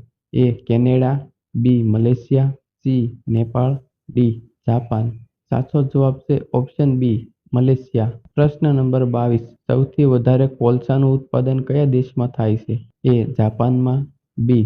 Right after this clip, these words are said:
ભારતમાં, સી ચીનમાં, ડી આફ્રિકામાં. સાચો જવાબ છે ઓપ્શન સી, ચીનમાં. પ્રશ્ન નંબર ત્રેવીસ, ઘોડાનું આયુષ્ય અંદાજિત કેટલા વર્ષનું હોય છે?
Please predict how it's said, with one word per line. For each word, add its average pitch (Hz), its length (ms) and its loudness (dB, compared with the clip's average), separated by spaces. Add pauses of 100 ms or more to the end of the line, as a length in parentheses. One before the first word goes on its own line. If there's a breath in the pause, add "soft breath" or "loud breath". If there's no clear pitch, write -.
(100)
ભારતમાં, 120 640 0 (220)
સી 123 280 -2 (300)
ચીનમાં, 123 520 0 (440)
ડી 117 240 2 (200)
આફ્રિકામાં. 113 720 -2 (320)
સાચો 120 320 -2
જવાબ 127 440 -2
છે 135 160 -2 (160)
ઓપ્શન 131 460 -2
સી, 117 300 -2 (320)
ચીનમાં. 120 520 0 (240)
પ્રશ્ન 143 380 0
નંબર 131 380 2
ત્રેવીસ, 123 480 -2 (220)
ઘોડાનું 139 540 2
આયુષ્ય 127 580 0 (460)
અંદાજિત 135 460 2
કેટલા 143 380 0
વર્ષનું 127 480 -2
હોય 113 220 2
છે? 113 200 -6